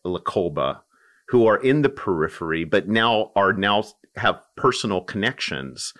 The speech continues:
I, how important was this to Lakoba's power and, and patronage in, in Abkhazia and the wider Soviet Union?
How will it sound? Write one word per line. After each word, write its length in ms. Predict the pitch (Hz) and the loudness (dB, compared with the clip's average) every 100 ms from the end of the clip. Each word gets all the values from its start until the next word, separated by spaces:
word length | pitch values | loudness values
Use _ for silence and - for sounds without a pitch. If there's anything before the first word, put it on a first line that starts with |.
| - - - - | -20 -20 -12 -10
I, 100 | 98 - - | -10 -8 -4
how 260 | 185 269 | 0 2
important 540 | 170 - 160 156 113 87 | 2 2 0 2 -2 2
was 300 | 95 87 82 | 2 2 -2
this 600 | 104 104 - - - - _ _ _ _ - | 2 2 2 -4 -8 -12 _ _ _ _ -8
to 380 | - 110 101 | -2 0 2
Lakoba's 600 | 92 95 - 104 92 87 - | 0 -2 2 0 2 0 0
power 560 | - 90 85 82 78 | -4 0 2 2 2
and, 320 | 71 85 80 78 | 0 -2 -4 -6
and 240 | 82 80 | -8 -8
patronage 840 | - 110 95 90 76 71 69 - - _ _ _ | -6 -6 -4 -6 -4 -6 -6 -8 -8 _ _ _
in, 240 | - 90 87 | -4 -4 -4
in 420 | - 85 82 80 - | -6 -6 -6 -8 -8
Abkhazia 720 | 87 - 90 76 78 78 76 | -10 -4 -2 -2 -2 -2 -2
and 120 | 82 | -2
the 60 | 80 | -4
wider 280 | 76 82 - | -2 -2 -2
Soviet 320 | - 80 73 | -6 -8 -8
Union? 340 | 78 76 71 | -10 -12 -16